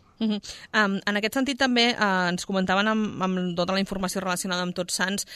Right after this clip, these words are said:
aquests nous espais, no?, que estan disponibles per si hi ha ciutadans que els volen demanar. Crec que són sis espais a la zona del, del cementiri me-, més històric, oi que és així?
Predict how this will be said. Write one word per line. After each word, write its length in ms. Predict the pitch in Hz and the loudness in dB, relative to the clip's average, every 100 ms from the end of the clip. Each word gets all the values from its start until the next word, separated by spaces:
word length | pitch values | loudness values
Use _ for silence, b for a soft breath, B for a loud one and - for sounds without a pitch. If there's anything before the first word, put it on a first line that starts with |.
| B - | B -6
aquests 420 | 175 185 180 190 | 0 0 0 0
nous 280 | 196 196 190 | 2 2 0
espais, 560 | 180 - - 180 202 | 0 0 2 2 2
no?, 140 | 208 202 | 0 -2
que 80 | 196 | -2
estan 200 | 185 180 | -2 -2
disponibles 540 | 180 190 180 190 185 | -4 -4 -2 -2 -2
per 120 | 185 | -4
si 120 | - | -4
hi 40 | 180 | -4
ha 40 | |
ciutadans 480 | - 180 175 175 170 | -2 -2 -2 -2 -2
que 80 | 180 | -4
els 140 | 170 | -2
volen 300 | 175 170 170 | 0 0 0
demanar. 460 | 165 160 160 180 320 B B - | 0 0 4 4 4 B B -2
Crec 200 | 185 175 | 0 2
que 100 | 185 | 2
són 220 | 202 185 | 4 4
sis 260 | - 185 185 | 4 2 4
espais 420 | 175 - 175 175 | 2 0 2 4
a 60 | |
la 180 | 170 170 | 4 4
zona 220 | 170 165 160 | 2 0 0
del, 360 | 160 160 - | 0 0 -2
del 340 | 165 160 160 156 | 0 2 0 -2
cementiri 440 | 160 165 165 165 | -2 0 0 0
me-, 200 | 165 156 | 0 0
més 220 | 175 170 | 0 -2
històric, 420 | 165 - 175 220 185 | -2 -2 0 0 -2
oi 80 | |
que 80 | 175 | -4
és 60 | 185 | -6
així? 320 | 180 202 | -6 -8